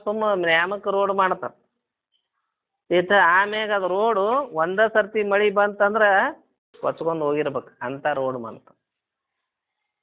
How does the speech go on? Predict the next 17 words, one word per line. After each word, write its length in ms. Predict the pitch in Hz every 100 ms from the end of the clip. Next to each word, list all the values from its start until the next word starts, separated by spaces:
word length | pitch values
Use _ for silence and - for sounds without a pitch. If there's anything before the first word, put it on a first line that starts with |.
| _ _
ಸೀತಾ 240 | 123 123 135 139
ಅದಕ್ಕ 300 | 175 180 131 110 123 _ _ _ -
ನಾವು 360 | 117 117 117 113 110
ಅಂಥವ್ರಿಗೆ 520 | 123 123 156 156 139 123
ವೋಟ್ 180 | 127 123
ಹಾಕೋಕ್ಕಿಂತ 580 | 120 127 120 127 147 175 147 - - _ _ - 113
ಒಳ್ಳೆ 280 | 143 175 214 226 226
ಸೇವಾ 320 | 165 160 175 180 170
ಮನೋಭಾವನೆಯಿಂದ 760 | 160 156 151 143 143 143 139 135 -
ಸೇವೆ 220 | 139 147 135
ಮಾಡುವಂತ 500 | 131 135 135 131 139 135 127
ಜನರನ್ನ 460 | 127 143 185 208 196 196
ಹುಡುಕಿ 400 | 160 214 220 208 190
ನಾವೇನ್ 340 | 170 165 156 147
ಮಾಡ್ಬೇಕು? 400 | 143 131 127 208 262 262 - _ _ _ _ _ _ _ _ _ 135
ವೋಟ್ 240 | 175 185
ಹಾಕ್ಬೇಕು 360 | 156 147 147 139